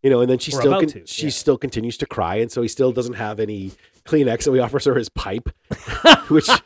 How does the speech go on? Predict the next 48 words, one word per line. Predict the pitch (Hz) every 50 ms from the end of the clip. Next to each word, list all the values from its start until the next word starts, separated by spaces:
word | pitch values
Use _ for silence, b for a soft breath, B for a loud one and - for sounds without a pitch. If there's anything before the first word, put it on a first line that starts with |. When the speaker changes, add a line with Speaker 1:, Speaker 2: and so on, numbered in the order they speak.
| b b b
Speaker 1:
she | - - -
wipes | 156 143 143 135 -
her | 143 131
eyes | 123 123 123 117 120
with, | 131 131 127 -
a, | - 131 113 120 127
a |
business | 120 135 131 113 135 143 -
card. | - - 139 127 120 135 131 143 139 156 151 - _
Speaker 2:
Yeah, | 160 160 117 - - _
and | - 117 120 - 190
he | -
Speaker 1:
Uh, | - 233
Speaker 2:
throws | 233 247 254 247 180
everything | - 190 185 226 226 240 233
that | 214 208 -
she | - 208 190
wipes | 147 127 123 107 107 - - -
or | 113 101
blows | 92 - - 123 117 104
her | 110
nose | 110 127 143 135 110
on. | 107 82 82 87
He | - 123 120 110
throws | - - 131 123 113 110 104
away. | 101 87 85 82 - - -
So | 135
Speaker 1:
Yeah. | 123 92
Speaker 2:
like | 85 - -
his | - 87
pipe, | - - - 101 90 87 - -
his | 95 82 80 - - _ _ _ _ _ _ _ _ _ -
Kleenex | 113 98 87 85 -
box, | - 85 - - - -
everything. | 170 151 135 117 - _ _ _ _ _ _
It's | 120 -
Speaker 1:
Yeah. | -
Speaker 2:
pretty | 87 85 82 _
funny. | - - _ _ _
Speaker 1:
It's | _ 120
all | 113 104
going | 107 110 104
in | 98 92
the | 87
garbage. | 87 78 73 - 64 - - -
Speaker 2:
Yeah. | - 165 - - - _ _ _
So | _ - 170 143
he | 117 190 233 240 233 233 226